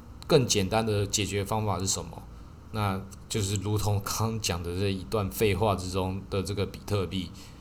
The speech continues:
一样啊，这些所有的事情，他们还不是在看比特币的脸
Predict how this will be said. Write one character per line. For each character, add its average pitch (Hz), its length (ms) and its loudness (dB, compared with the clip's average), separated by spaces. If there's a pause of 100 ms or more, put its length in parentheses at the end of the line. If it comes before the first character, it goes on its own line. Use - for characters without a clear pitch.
(160)
一 95 140 -2
样 104 180 4
啊， 90 280 -2 (460)
这 - 140 0
些 101 80 4
所 107 220 2
有 98 40 2
的 92 80 2
事 101 180 0
情， 85 260 -4 (100)
他 107 120 0
们 120 140 0
还 87 100 0
不 95 120 -4
是 95 80 0
在 101 120 2
看 95 240 -2
比 76 140 -10
特 92 160 0
币 92 160 -2
的 82 60 -2
脸 - 160 -10